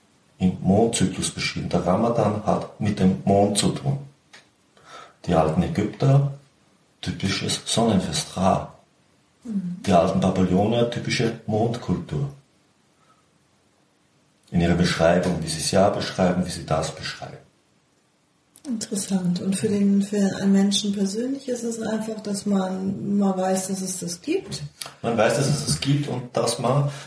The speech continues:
Speaker 1: wenn man das Jahr ganz abstrakt betrachtet, läuft Jahr für Jahr dahin und man erkennt nicht einen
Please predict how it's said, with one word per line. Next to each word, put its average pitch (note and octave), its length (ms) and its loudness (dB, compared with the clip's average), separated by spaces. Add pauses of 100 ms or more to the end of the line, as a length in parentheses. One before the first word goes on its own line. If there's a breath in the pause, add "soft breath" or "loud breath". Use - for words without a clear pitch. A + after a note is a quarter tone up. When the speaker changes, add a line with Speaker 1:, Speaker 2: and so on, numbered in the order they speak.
(460 loud breath)
Speaker 1:
wenn C#3 160 4
man D3+ 100 4
das C#3+ 340 2
Jahr B2 300 6
ganz B2+ 240 -2
abstrakt - 460 2
betrachtet, A#2 720 -2
läuft G2 440 0
Jahr F#2+ 320 6
für A#2 120 -4
Jahr G2+ 260 2
dahin G#2+ 560 0 (220 loud breath)
und G#2+ 140 -6
man A2+ 200 0
erkennt G#2+ 540 -4
nicht G#2+ 400 -8
einen G2 540 -2